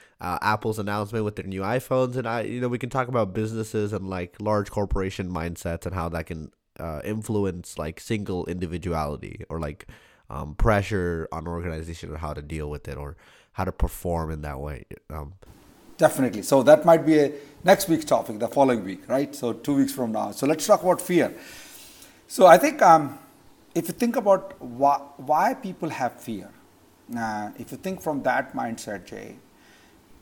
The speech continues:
Speaker 2: right from our birth as a human being, um, when we come in on, onto this planet, um,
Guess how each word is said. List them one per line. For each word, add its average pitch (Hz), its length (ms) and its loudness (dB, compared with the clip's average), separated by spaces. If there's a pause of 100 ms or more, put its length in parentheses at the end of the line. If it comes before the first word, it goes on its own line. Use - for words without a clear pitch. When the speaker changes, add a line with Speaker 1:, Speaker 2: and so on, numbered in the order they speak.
(140)
Speaker 2:
right 170 300 2
from 185 260 0
our 143 400 4 (160)
birth 120 480 4 (260)
as 113 160 -4
a 113 40 -10
human 113 320 -2
being, 98 260 -10 (540)
um, 107 360 -6 (760)
when 147 240 2
we 208 120 0
come 175 280 -2
in 175 160 -4
on, 143 400 -2
onto 135 340 -4
this 135 160 -10
planet, 101 560 -4 (400)
um, 110 400 -8